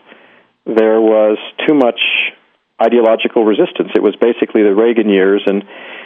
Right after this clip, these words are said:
and the, the film industry was in the grip of the Cold War. So I decided to bring the top Soviet filmmakers to Hollywood, and then took the top Hollywood filmmakers to Moscow and other country, and other cities in, in the Soviet Union.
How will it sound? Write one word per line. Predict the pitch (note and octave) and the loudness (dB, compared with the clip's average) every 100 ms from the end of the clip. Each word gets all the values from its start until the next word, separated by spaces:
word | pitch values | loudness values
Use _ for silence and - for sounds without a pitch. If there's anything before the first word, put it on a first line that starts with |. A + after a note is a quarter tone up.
| - - | -10 -2
and | A2 A2 G#2+ | 0 2 0
the, | |
the | - F#4 - - - | -2 -6 -4 -2 0
film | C#3 | 0
industry | C3+ B2+ - | 2 0 0
was | A#2 A#2 | 0 2
in | A2+ | 0
the | |
grip | A#2 A#2 | 0 0
of | G#2 | -2
the | - | 0
Cold | A#2+ A#2 | 0 2
War. | F3 B2 - - - - - _ - | 2 2 -2 -10 -20 -20 -20 _ -2
So | C3+ | 0
I | C3+ | 2
decided | D3+ D3 C#3+ B2 A#2 | 0 0 2 2 0
to | B2 | -2
bring | B2+ C#3+ C3 | 0 2 2
the | |
top | - B2 B2 - | 0 0 -2 0
Soviet | C3 A#2+ - | 0 0 -2
filmmakers | C3+ C#3 G2+ F#2+ G2 - - - _ | -2 0 0 0 -2 -4 -18 -20 _
to | G#2+ | -2
Hollywood, | B2 C#3+ F#2 F#2+ - _ _ _ _ _ - | 2 2 2 -2 -4 _ _ _ _ _ -6
and | A#2 | 0
then | B2 B2 | 0 0
took | C3+ - | -2 -2
the | |
top | - B2+ B2 | -2 0 0
Hollywood | C#3 C3+ G#2+ G#2 | 0 0 0 -2
filmmakers | B2 A2 G#2+ G#2+ G2+ - | -2 0 0 0 -2 -4
to | A2 | 0
Moscow | C#3 - - E2+ G#2 | 0 0 -2 0 0
and | G2+ A2 | 0 0
other | - | 0
country, | - G2 - | -2 -2 0
and | A#2 A2+ | 0 0
other | B2 G#2+ | 0 0
cities | - G#2 G2+ | 0 0 0
in, | G2 - | -2 -2
in | A#2 G#2 | -2 -2
the | - | -2
Soviet | G#2 G2 | 0 0
Union. | G2 F#2+ F#2+ | 0 -4 -6